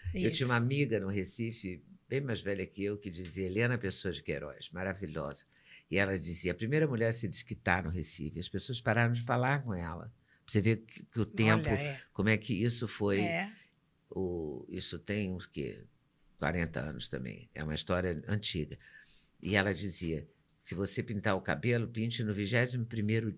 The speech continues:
Speaker 1: não, no vigésimo dia, porque no primeiro, vigésimo primeiro eles descobrem, porque a raiz ficava branca.
Speaker 2: Ah, é.
Speaker 1: Ela falava isso quando eu não tinha, tinha um cabelo
Speaker 2: Sei,
Speaker 1: pretíssimo,
Speaker 2: sei.
Speaker 1: entendeu? Natural.
Speaker 2: É.
Speaker 1: E ela me contou isso.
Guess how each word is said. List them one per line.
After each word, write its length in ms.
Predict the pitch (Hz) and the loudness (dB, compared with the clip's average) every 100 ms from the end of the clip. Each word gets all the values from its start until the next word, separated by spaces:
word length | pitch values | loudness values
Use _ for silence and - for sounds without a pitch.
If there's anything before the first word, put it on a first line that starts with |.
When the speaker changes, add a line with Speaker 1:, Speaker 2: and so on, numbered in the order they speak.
| 92 | -2
Speaker 1:
não, 240 | 101 87 | 0 0
no 100 | 90 | -2
vigésimo 580 | 92 95 123 131 120 104 | -4 0 4 4 2 0
dia, 180 | - 90 | 0 -2
porque 180 | - 95 | -2 -4
no 80 | |
primeiro, 420 | 92 92 104 110 - | -4 -4 -2 -2 -2
vigésimo 520 | 107 101 113 127 120 | -2 0 2 0 -2
primeiro 380 | 113 101 107 113 | -2 0 2 2
eles 220 | 107 104 | 0 -2
descobrem, 640 | 113 - - 76 65 64 - - - - | 0 2 4 2 2 -4 -8 -18 -20 -6
porque 200 | 117 113 | 2 4
a 60 | |
raiz 400 | 120 120 120 131 | 6 6 4 2
ficava 320 | - 110 92 90 | 0 0 0 0
branca. 240 | 80 - | 0 2
Speaker 2:
Ah, 840 | 175 185 185 185 180 175 170 156 151 | 4 6 6 4 0 -2 -4 -4 -4
é. 160 | 143 127 - | -8 -12 -4
Speaker 1:
Ela 200 | 101 104 | 0 0
falava 360 | 107 107 110 117 | 4 4 6 4
isso 220 | 131 123 | 4 2
quando 180 | 135 131 | 2 4
eu 80 | |
não 120 | 131 135 | 4 2
tinha, 340 | 131 127 101 | 2 4 2
tinha 160 | 98 110 | 2 2
um 40 | |
cabelo 240 | 98 107 101 | 2 2 4
Speaker 2:
Sei, 220 | 120 120 | 8 8
Speaker 1:
pretíssimo, 580 | 180 175 113 - 90 87 | 8 8 6 4 0 2
Speaker 2:
sei. 140 | - | 4
Speaker 1:
entendeu? 240 | 95 104 | 4 4
Natural. 640 | 101 98 - - - - - - _ _ | 4 4 4 6 6 4 -4 -16 _ _
Speaker 2:
É. 40 | - | -2
Speaker 1:
E 40 | |
ela 160 | 104 101 | 0 0
me 100 | 98 | -2
contou 380 | - 101 110 107 | -4 -4 0 0
isso. 360 | 90 85 - | -2 -6 -12